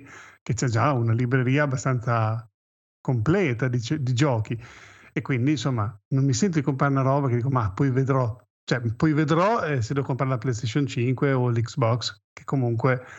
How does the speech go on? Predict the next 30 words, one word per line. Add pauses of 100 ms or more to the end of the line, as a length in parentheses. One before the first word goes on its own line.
(240)
sai
che
i
giochi
usciranno
e
comunque,
vabbè,
erano
anche
retrocompatibili. (800)
Però,
insomma,
questo
visore,
non
lo
so,
io
ho
sempre
questo
dubbio
qui,
eh,
avrei
se
dovessi
comprarlo,
ma